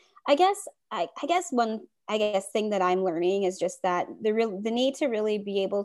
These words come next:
to kind of help people understand why they should care about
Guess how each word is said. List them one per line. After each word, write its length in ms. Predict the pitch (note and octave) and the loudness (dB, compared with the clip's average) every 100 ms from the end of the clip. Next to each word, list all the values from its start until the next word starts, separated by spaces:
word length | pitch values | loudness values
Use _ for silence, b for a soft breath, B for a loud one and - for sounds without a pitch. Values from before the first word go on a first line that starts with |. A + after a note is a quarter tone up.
| - | 0
to 380 | F#3+ F#3 D#3+ - _ _ _ _ _ _ _ | 0 2 0 -6 _ _ _ _ _ _ _
kind 180 | D4 D#4+ | 0 2
of 200 | E4+ C4 - _ _ _ - | 2 -2 -12 _ _ _ 0
help 240 | B3 B3 | 4 4
people 220 | C4 C4 | 4 2
understand 920 | A3 G#3+ A3 - F#3 F3+ F#3 F3+ F#3+ - _ _ _ | 2 -2 -4 -2 0 2 0 0 -2 -8 _ _ _
why 580 | G#3 G3 E3+ D#3+ F#3+ A#3+ | -2 2 4 4 4 4
they 160 | C4 C#4 | 2 2
should 240 | D4 C#4 | -2 -4
care 220 | - C#4+ | -2 0
about 340 | C#4 C#4+ C#4+ | 2 2 0